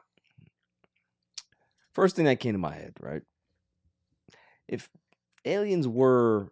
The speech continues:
trying to send us a message, why the fuck would they do it in Utah? <laughs> Ain't nothing out there, man.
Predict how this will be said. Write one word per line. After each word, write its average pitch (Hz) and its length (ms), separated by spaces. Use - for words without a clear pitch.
trying 113 260
to 95 80
send 98 320
us 90 140
a 80 40
message, 78 720
why - 180
the 160 100
fuck - 480
would 104 100
they 120 120
do 135 240
it - 80
in 165 140
Utah? - 360
<laughs> - 0
Ain't 349 200
nothing 311 240
out 277 200
there, 240 240
man. 285 400